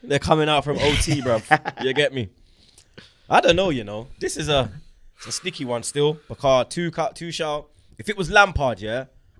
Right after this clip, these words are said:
Speaker 1: I would have gone for, I would have gone for United because Ole, he kind of slap up Lampard. I only, I only per time him slap up Lampard. I mean, nah, I lie, dog. But
Speaker 2: Tu-,
Speaker 1: Tu-,
Speaker 2: Tuchel
Speaker 1: Tuchel is
Speaker 2: is
Speaker 1: actually a
Speaker 2: playing,
Speaker 1: manager.
Speaker 2: yeah, he's playing
Speaker 1: He has
Speaker 2: well.
Speaker 1: tactics.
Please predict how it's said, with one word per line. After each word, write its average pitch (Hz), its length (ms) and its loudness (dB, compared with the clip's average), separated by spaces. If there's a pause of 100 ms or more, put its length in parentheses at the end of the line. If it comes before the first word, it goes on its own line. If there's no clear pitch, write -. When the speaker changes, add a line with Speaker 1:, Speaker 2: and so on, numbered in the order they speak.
Speaker 1:
I 110 80 2
would 135 140 4
have 135 80 4
gone 143 160 2
for, 127 200 -4
I 113 80 -2
would 135 140 0
have 131 60 -4
gone 139 140 -2
for 120 100 -12
United 107 380 -4
because 95 300 -10
Ole, 139 380 -2 (300)
he 131 120 -4
kind 127 300 -4
of 95 180 -10
slap 127 540 -4
up 101 160 -8
Lampard. 110 380 -6
I 92 60 -8
only, 113 280 -6
I 85 40 -18 (320)
only 139 220 8
per 131 120 -4
time 117 260 -4
him 104 100 -8
slap 107 260 -12
up 78 120 -16
Lampard. 87 340 -14
I - 40 -18
mean, 87 80 -14
nah, 104 200 -4
I 85 60 -10
lie, 117 240 -2
dog. 90 240 -8 (460)
But 92 180 -6 (320)
Speaker 2:
Tu-, - 140 -20
Speaker 1:
Tu-, 180 200 0
Speaker 2:
Tuchel 180 180 -8
Speaker 1:
Tuchel 175 320 8
is 143 60 4
Speaker 2:
is - 40 -4
Speaker 1:
actually 143 340 -6
a 120 80 0
Speaker 2:
playing, 120 240 -6
Speaker 1:
manager. 139 360 0
Speaker 2:
yeah, 80 160 -12
he's 76 120 -20
playing 87 420 -20
Speaker 1:
He 131 100 2
has 139 120 8
Speaker 2:
well. 110 80 -14
Speaker 1:
tactics. - 760 -2